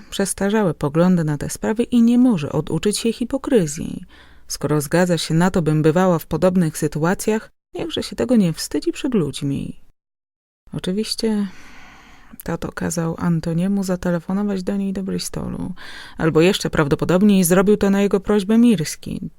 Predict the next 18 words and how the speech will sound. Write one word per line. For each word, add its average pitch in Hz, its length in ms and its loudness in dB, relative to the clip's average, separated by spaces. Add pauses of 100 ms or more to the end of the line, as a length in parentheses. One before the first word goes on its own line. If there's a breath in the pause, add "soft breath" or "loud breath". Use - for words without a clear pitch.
(160)
To 214 300 -2
już 240 260 0
byłby 156 420 -4
skandal. 151 880 -4 (400 loud breath)
Wtajemniczenie 190 800 2
Dominika 180 560 2
w - 200 -18
to, 240 220 0
że 185 180 2
mnie 185 360 6
zdradza, 175 480 0
byłoby 190 340 0
ze 175 120 2
strony 220 380 2
Tota 208 300 -2
takim 196 440 -2
brakiem 208 340 0
delikatności, 175 920 0